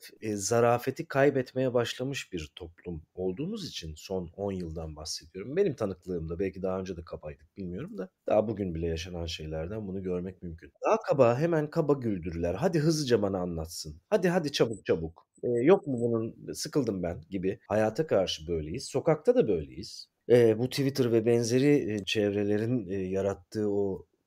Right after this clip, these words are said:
ne diyelim, kirlilik mi diyelim ya da işte sıkıntı nedeniyle kabalaşmanın da, e, maalesef ortasında kalıyoruz.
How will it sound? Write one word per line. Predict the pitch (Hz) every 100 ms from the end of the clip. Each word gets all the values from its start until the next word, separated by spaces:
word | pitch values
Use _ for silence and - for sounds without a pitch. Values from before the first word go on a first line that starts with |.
| _ _ _ _ -
ne | 98 107
diyelim, | 92 90 98
kirlilik | - 104 90 101 117 76
mi |
diyelim | 76 73 73
ya | 76
da | 78 78 _ _ _ -
işte | 90 -
sıkıntı | - - 110 - 113 113 -
nedeniyle | 107 101 104 131 135
kabalaşmanın | 113 101 110 110 - 110 120 117
da, | 90 80 -
e, | 80 73 62 50 _ _ _ 85
maalesef | 92 90 - 82
ortasında | - 87 85 - 85 87
kalıyoruz. | 82 - 69 73 -